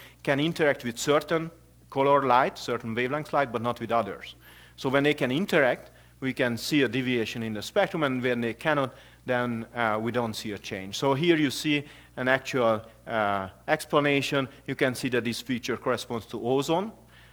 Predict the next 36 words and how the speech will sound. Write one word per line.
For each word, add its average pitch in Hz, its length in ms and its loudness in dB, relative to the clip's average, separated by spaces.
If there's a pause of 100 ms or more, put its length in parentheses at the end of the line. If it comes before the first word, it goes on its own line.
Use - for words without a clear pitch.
(120)
Uh, 120 180 2
this 120 160 -4
corresponds 117 500 -4
to, 107 260 -6 (260)
uh, 110 140 -4
molecular 147 460 4
oxygen. 131 500 -2 (200)
This 123 140 -6
corresponds 123 560 -2
to 113 100 -10
water, 135 600 2 (360)
uh, 110 260 -2
et 110 120 -10
cetera. 95 400 -8
So 147 200 2
by 170 180 8
taking 208 460 0
a, 139 160 0 (640)
an 123 460 0
image 165 400 0
and 135 160 0
then 156 200 4
splitting 180 500 0
the 139 100 4
light, 131 480 4 (260)
we 151 140 -2
can 226 420 0 (380)
actually 151 400 0
deduce 123 480 -4
what 156 140 0
is 135 100 -10
the 135 100 -2
composition 127 680 -4
of 113 100 -2
Earth's 117 380 -2
atmosphere. 120 640 -8